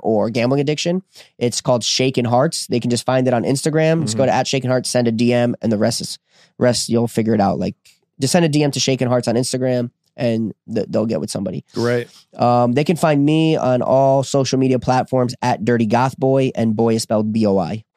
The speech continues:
Speaker 2: Oh, yeah, and I heard, too, uh, you gamble with your fans' money?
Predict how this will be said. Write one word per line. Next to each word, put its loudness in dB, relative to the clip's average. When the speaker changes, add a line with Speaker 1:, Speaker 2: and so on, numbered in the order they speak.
Speaker 2:
Oh, -2
yeah, 0
and -2
I -2
heard, 0
too, 2
uh, 0
you 0
gamble 0
with -2
your -2
fans' 0
money? 0